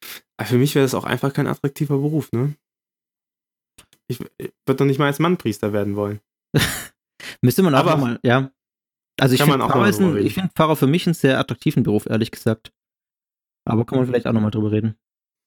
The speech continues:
Speaker 1: Dann, äh, irgendwann ab dem vierten. Wir machen jetzt erstmal drei Themen.
Speaker 2: Ja.
Speaker 1: Jetzt schauen wir, ob die Quote stimmt.
Speaker 2: Ja, also wenn uns keiner zuhört, dann
Speaker 1: Machen wir weiter.
Speaker 2: dann machen wir weiter, ist uns scheißegal.
Speaker 1: Ja.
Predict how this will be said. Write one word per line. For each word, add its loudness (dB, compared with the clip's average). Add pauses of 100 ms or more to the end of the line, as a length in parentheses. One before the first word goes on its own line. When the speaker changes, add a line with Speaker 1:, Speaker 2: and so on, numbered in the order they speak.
(120)
Speaker 1:
Dann, -2 (100)
äh, -8 (280)
irgendwann -4 (120)
ab -10
dem -8
vierten. -4
Wir 4
machen 2
jetzt 0
erstmal -2
drei -2
Themen. -4 (840)
Speaker 2:
Ja. 6
Speaker 1:
Jetzt -4
schauen 2
wir, 4
ob -2
die -2
Quote -2
stimmt. -2 (720)
Speaker 2:
Ja, 2
also 2
wenn 4
uns 2
keiner 2
zuhört, 2
dann 0 (580)
Speaker 1:
Machen -4
wir 0
weiter. 0 (100)
Speaker 2:
dann 2
machen 2
wir 4
weiter, 2
ist -2
uns -2
scheißegal. 0 (420)
Speaker 1:
Ja. 0